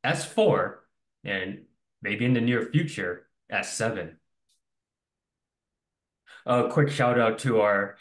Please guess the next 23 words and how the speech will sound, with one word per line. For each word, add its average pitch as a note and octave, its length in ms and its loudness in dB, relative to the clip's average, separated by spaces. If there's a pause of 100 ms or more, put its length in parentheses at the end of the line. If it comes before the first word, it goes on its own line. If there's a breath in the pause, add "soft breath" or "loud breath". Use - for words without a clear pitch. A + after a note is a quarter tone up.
host, A2+ 340 -2
John, G#2 400 -2
for, G2+ 320 -4 (420)
uh, G2+ 200 0
fixing G#2 440 -6
my G2 180 0
typos. G2 500 -4
I G2+ 60 -2
still G2+ 200 -2
had G2 140 -2
that F#2+ 180 -4
as G2 220 -4 (100)
R G2 160 -4
seven F#2 320 -6
up F2+ 160 -12
there. F2+ 240 -6 (280)
It's A#2 160 -6 (220)
definitely G#2+ 420 -2
S G2+ 200 -2
seven F#2+ 520 -6
amongst G#2 340 -6
the - 80 -8
developers. G2+ 580 -14